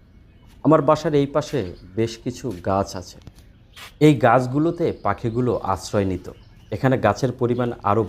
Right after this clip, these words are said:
বেশি ছিল, কিন্তু ক্রমান্বয়ে গাছগুলো কেটে ফেলা হচ্ছে। তাই ভাবলাম, আমি যদি অল্প কিছু বাসা ঝুলিয়ে দিতে পারি,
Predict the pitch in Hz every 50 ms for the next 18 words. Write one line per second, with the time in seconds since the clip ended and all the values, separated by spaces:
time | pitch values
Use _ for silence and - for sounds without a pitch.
0 | 92 - - 104 95 - 131 123 123 - 123 120 139 143 - - - - - -
1 | - - - - 104 104 101 - - 95 82 - - - - 110 104 104 104 104
2 | 104 107 104 95 85 87 92 92 90 92 - 107 98 95 - - 107 95 - 92
3 | - 95 90 90 87 90 82 - - - - - - - - - - - - -
4 | - - - 110 110 101 98 98 107 107 127 127 120 98 87 85 - - 92 95
5 | 107 110 107 120 117 113 117 98 - - - - - - 98 104 101 - 113 107
6 | - 117 107 - - 117 92 87 90 101 95 95 - 113 113 101 87 92 95 104
7 | 110 101 92 104 101 - 104 - - 101 95